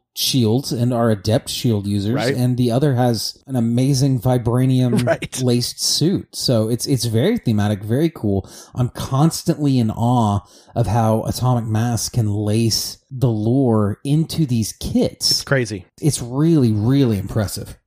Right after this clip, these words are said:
Speaker 2: Now, Chris, closing out Taskmaster, we only have one more innate ability. If you thought this character was great to begin with, we kinda have potentially the best part of his kit,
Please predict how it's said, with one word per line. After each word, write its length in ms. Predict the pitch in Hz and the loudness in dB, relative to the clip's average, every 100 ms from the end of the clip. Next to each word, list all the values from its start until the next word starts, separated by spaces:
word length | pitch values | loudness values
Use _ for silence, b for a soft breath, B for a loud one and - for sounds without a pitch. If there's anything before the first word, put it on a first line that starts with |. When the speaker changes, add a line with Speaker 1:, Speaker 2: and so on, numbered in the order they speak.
| _ | _
Speaker 2:
Now, 120 | 143 139 | -2 0
Chris, 300 | 165 165 - | 2 0 0
closing 320 | 156 156 147 | 0 0 2
out 120 | 147 | 0
Taskmaster, 680 | 147 135 - 131 127 135 123 - | 2 0 0 -2 -2 -2 -4 -2
we 120 | 131 | 0
only 160 | 135 | 2
have 260 | 135 127 117 | 4 2 0
one 160 | 120 135 | 0 0
more 180 | 127 | 2
innate 220 | 127 120 117 | 2 0 0
ability. 560 | 113 113 113 113 110 - | 0 0 0 -4 -8 -10
If 180 | 139 120 | -8 -6
you 100 | 135 | -4
thought 240 | 143 170 165 | 0 0 0
this 140 | 143 | -2
character 260 | - 139 131 | 0 0 0
was 140 | 120 | 0
great 240 | 120 123 | 0 0
to 40 | 113 | -2
begin 280 | 110 117 110 | -4 -4 -2
with, 360 | 104 - - _ _ _ - | -4 -6 -14 _ _ _ -8
we 80 | 127 | -4
kinda 280 | - 151 | 0 2
have 460 | 127 135 131 117 - _ | 2 2 0 -2 -10 _
potentially 440 | - 156 151 151 123 | -6 -4 0 0 0
the 100 | 113 | -2
best 600 | 107 127 127 - - - _ _ | -2 0 0 -2 -6 -16 _ _
part 280 | - 147 139 | -4 0 0
of 40 | 120 | -2
his 160 | 113 | -6
kit, 360 | - 170 131 | -2 0 0